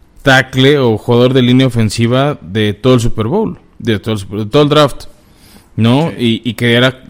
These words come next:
Speaker 1: talento calibre de Super Bowl.
Speaker 2: Sí, sí. Y, y ahí te va uno más que también es una selección de los últimos, yo creo que, eh, sí, de hace tres años.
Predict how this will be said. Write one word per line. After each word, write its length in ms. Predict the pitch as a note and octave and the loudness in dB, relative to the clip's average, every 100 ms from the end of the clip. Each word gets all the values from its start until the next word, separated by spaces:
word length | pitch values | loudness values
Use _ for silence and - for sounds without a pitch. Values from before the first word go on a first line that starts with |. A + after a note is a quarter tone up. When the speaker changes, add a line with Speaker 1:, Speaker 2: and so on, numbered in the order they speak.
| _ | _
Speaker 1:
talento 420 | B2 A#2+ A#2+ B2 | -2 0 0 -2
calibre 380 | B2 A2 G#2+ A2 | -2 0 0 0
de 20 | |
Super 260 | G#2 - D3+ | 0 0 0
Bowl. 240 | E3 B2+ - _ _ _ _ _ _ _ _ _ _ _ | 0 0 -4 _ _ _ _ _ _ _ _ _ _ _
Speaker 2:
Sí, 160 | - G2 | -20 -20
sí. 160 | F#2+ F#2+ F#2 _ _ _ _ _ _ _ - - _ | -20 -20 -20 _ _ _ _ _ _ _ -20 -20 _
Y, 480 | A2+ A2+ A2+ A2+ A2+ - | -14 -12 -10 -10 -12 -8
y 120 | A2+ | -4
ahí 140 | A#2+ | -4
te 120 | A#2 | -2
va 160 | B2+ B2 | 0 0
uno 200 | B2 B2 | 0 0
más 260 | A#2 B2 - | 0 -2 -4
que 120 | A#2+ | -8
también 240 | A2 G#2+ | -10 -10
es 100 | A2+ | -10
una 140 | A#2 A#2 | -10 -12
selección 560 | G#2+ G2 - G#2+ G#2 | -12 -14 -10 -8 -6
de 360 | G#2 G#2 G2+ F#2+ | -4 -2 -2 -4
los 300 | F#2+ F#2 - | -6 -10 -10
últimos, 840 | G#2 A2+ A2 G2+ G2 - - - - | -14 -10 -8 -8 -10 -12 -12 -14 -16
yo 180 | A2 A2 | -16 -16
creo 160 | A#2 | -18
que, 120 | - | -12
eh, 680 | G#2+ G2+ F#2+ - G1+ G1+ - | -10 -10 -12 -16 -20 -20 -18
sí, 240 | B2 E3 D#3 | -12 -10 -8
de 360 | G#2+ G#2 F2+ | -8 -8 -8
hace 240 | G2+ - A#2 | -8 -8 -8
tres 260 | A2+ A2 | -4 -2
años. 400 | B2+ B2+ E3 F3+ | -2 0 -2 -2